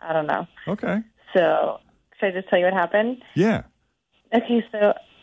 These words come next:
Speaker 1: I met Kevin on Bumble, and we went to dinner, and we just, like, had a great meal and, like, a couple of margaritas, and I thought it was, like, a really good conversation. And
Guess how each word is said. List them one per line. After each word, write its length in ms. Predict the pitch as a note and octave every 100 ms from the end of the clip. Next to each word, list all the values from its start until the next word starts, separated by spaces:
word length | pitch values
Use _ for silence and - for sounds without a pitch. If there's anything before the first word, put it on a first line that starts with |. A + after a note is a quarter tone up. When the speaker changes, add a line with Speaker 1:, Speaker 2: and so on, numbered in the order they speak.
| _ _ _ _ G#3
Speaker 1:
I 300 | A3+ B3+ C#4+
met 240 | C#4 C4+ -
Kevin 320 | G#3+ G3+ G#3
on 220 | - G3+
Bumble, 440 | F#3 E3+ E3 G#3 D4+ _ _ _ -
and 380 | F#3 F3+ F#3
we 120 | F3+ F#3
went 180 | F#3+
to 80 | A3+
dinner, 520 | F#3+ F3+ F3 F3 F#3 F#3 - - _ _
and 580 | F#3 F3+ F3 E3+ E3+ F3 - -
we 100 | A3+
just, 220 | A#3 F#4 -
like, 200 | G4 F4+ -
had 120 | D#4+
a 60 | D#4
great 380 | - A3+ C#4 -
meal 400 | G3+ G#3+ A3 A#3+ -
and, 360 | F#3+ F#3 F#3
like, 200 | F3+ F3+
a 160 | - -
couple 260 | - - F#3+
of 100 | F#3
margaritas, 720 | F3+ G3 A3 F#3 F#3 F#3 F#3+
and 240 | F#3+ F3 F#3 - - - _ _ _ _
I 220 | - C#4 D4+
thought 160 | D4+ D4+
it 60 |
was, 100 | C4+ C4+
like, 160 | C4+
a 60 | C4+
really 260 | C4 C4 B3+
good 200 | B3+ A#3+
conversation. 1000 | A#3 A3+ A3 - D4 - F3+ E3+ E3+ - _ _ -
And 580 | G#3 G#3+ G#3 G3+ G3+